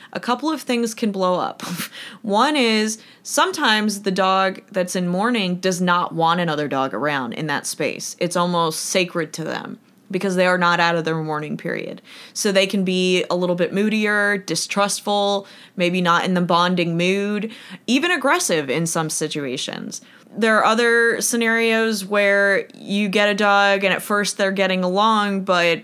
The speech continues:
your dog is still depressed. So now you've got a depressed dog and another dog that needs your attention. So you've now got essentially two areas where now your attention is split,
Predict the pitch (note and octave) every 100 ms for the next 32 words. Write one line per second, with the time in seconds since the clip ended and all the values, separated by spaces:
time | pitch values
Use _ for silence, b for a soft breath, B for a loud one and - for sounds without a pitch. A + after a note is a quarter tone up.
0 | - F#3 F3+ F3+ F3 F3 - F3+ E3 F3+
1 | C4 - E3+ - F#3+ F#3+ F#3+ F#3 F#3 F3
2 | E3+ G3+ G#3+ - F3 F3 F3 F3 F3 F3+
3 | F#3 E3+ E3 F3+ E3+ E3+ - D3+ D#3 A3+
4 | A#3+ - - - B B B B B -
5 | - G#3 G3 F3+ F3 G3 F#3+ F#3+ F#3+ F#3
6 | F#3+ F#3 F3 E3 - _ _ _ _ _
7 | _ A3 A3 D#4 - B3+ A3+ A3+ C4+ A#3+
8 | A3 A3 A3 G3+ G3 G3 F#3+ F3+ F#3+ G3
9 | F#3+ F3+ G#3+ F#3 F#3 E3+ E3+ - - A#3
10 | G#3 -